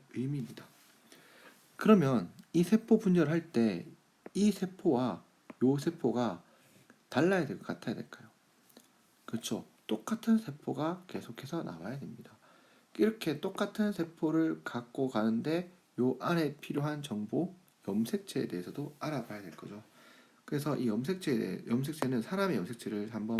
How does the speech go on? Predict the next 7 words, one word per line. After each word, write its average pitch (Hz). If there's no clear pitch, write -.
불러오겠습니다. -
사진을요. -
자, 127
요게 160
바로 131
사람의 156
염색체입니다. 85